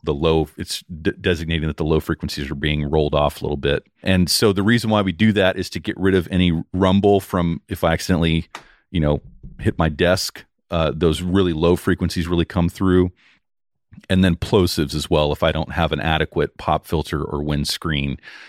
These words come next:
those plosives really kind of explode on those low frequencies when I do my P's and B's.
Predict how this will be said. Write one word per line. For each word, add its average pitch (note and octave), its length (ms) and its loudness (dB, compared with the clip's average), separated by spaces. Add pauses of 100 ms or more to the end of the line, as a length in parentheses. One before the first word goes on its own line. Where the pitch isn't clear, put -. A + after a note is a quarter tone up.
(140)
those D#2+ 200 0
plosives E2+ 600 -2
really D#2 300 0
kind E2 200 -2
of D2 80 0
explode D2+ 920 0 (140)
on D#2 220 -2
those D2 380 -2
low E2 200 2
frequencies C2+ 720 -6
when D2+ 160 -6
I C#2+ 80 -2
do C#2+ 100 -4
my C2+ 220 -2
P's D#2 420 -8
and C#2 140 -4
B's. C#2+ 480 -6